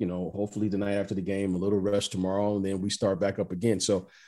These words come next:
I think Coach Green will give us the blueprint on how to beat this team. So I'm really studying this series because I really wanna find out what someone who's worked in the inside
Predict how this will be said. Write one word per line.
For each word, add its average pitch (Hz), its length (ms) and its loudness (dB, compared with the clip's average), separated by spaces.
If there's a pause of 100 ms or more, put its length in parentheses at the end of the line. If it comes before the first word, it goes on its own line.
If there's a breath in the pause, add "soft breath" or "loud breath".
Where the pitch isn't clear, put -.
(220 soft breath)
I 123 60 6
think 185 260 8
Coach 180 260 8
Green 156 380 10
will 117 140 2
give 127 220 6
us 131 120 2
the 113 100 2
blueprint 139 640 6
on 104 140 0
how 117 160 6
to 120 80 10
beat 123 240 2
this 131 160 0
team. 156 340 4 (460 soft breath)
So 139 200 8
I'm 127 260 10
really 151 220 10
studying 127 800 6
this 117 200 2
series 104 960 6 (300 soft breath)
because 123 240 4
I - 160 6
really 147 340 12
wanna 120 400 8 (100)
find 127 280 6
out 117 320 4 (720)
what 131 420 6
someone 143 440 6
who's 120 300 2
worked 147 300 6
in 131 120 6
the 123 180 8
inside 127 560 2